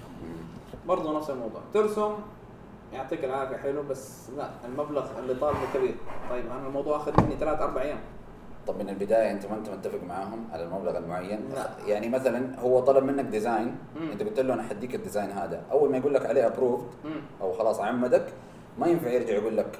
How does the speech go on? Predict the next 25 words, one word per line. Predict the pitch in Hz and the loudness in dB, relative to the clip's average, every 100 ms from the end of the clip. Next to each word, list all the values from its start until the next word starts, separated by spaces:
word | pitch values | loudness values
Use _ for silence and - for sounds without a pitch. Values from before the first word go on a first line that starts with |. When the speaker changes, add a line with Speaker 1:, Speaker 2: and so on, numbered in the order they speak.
| - | -4
Speaker 1:
غير | 90 98 104 | -2 2 2
لي | 90 87 | 0 4
هو | 101 92 - | 4 6 4
أو | 85 | 2
Speaker 2:
العميل | 80 80 78 127 - 190 220 220 | 0 0 -2 -4 -2 0 0 0
Speaker 1:
بدل | 226 202 | 0 0
Speaker 2:
في | |
Speaker 1:
لي. | 165 - - | 0 -4 -6
Speaker 2:
إيه، | 139 120 117 | -6 -4 -2
بما | 175 | -2
إنه | 196 175 | 0 0
أنا | 175 | 0
ماني | 180 165 | 0 0
شركة | 147 131 - - | 0 0 -2 -2
فرد، | 131 160 175 - | 0 0 -2 -6
فبيقول | 147 139 147 175 | -4 -2 -2 -2
لك | 160 - 196 | -2 -4 -4
ما | 262 | 0
توقعته | 320 196 190 196 156 | 2 2 2 -2 0
يطلع | 170 160 135 | -2 -2 -6
كده | 151 | -2
بالحقيقة. | 131 131 131 113 - - - - | -2 -4 -8 -8 -12 -18 -14 -4
Speaker 1:
طيب | 98 95 - 90 | -2 -2 -6 -4
بعد | 104 101 | 0 2
الرسم، | 104 113 113 | 4 2 2